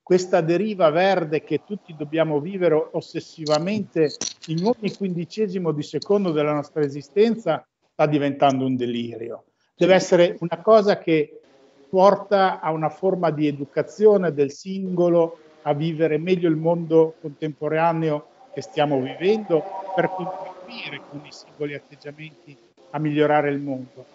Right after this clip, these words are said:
Speaker 1: Però non può diventare la fustigazione del nuovo secolo, eh, per cui dobbiamo vivere male perché dobbiamo salvarci.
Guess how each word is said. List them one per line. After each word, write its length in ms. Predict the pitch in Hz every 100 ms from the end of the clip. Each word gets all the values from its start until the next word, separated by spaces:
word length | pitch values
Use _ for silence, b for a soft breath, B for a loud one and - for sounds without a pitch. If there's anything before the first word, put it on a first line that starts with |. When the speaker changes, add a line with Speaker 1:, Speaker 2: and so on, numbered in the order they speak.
| _ _ -
Speaker 1:
Però 200 | 196 240
non 200 | 175 -
può 180 | 214
diventare 800 | 180 160 151 - 156 147 147 135 - 165
la 120 | 160 143
fustigazione 1200 | - 165 - 160 - - - 185 175 165 151 143 _ _ _
del 160 | 151 147
nuovo 300 | 156 147 143
secolo, 760 | - 170 165 180 170 170 165 _ _ - -
eh, 180 | 151 143
per 180 | - 165
cui 100 | -
dobbiamo 420 | 196 165 170 165 156
vivere 380 | 214 190 175
male 520 | 170 180 208 208 208 202
perché 320 | - 160 165
dobbiamo 400 | 160 160 160 156
salvarci. 880 | - 147 139 147 127 113 _ -